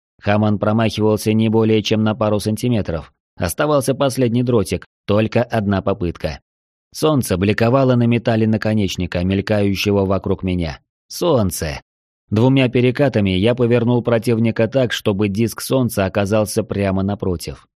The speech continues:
Нарочито неловко начал подниматься, подставляясь.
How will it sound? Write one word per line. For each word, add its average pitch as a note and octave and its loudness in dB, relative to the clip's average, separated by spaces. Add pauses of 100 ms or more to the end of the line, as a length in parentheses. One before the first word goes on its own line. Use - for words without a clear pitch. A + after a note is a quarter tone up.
(340)
Нарочито G#2+ 2
неловко C3 2
начал A#2+ 0
подниматься, A2 -2 (180)
подставляясь. F#2 -2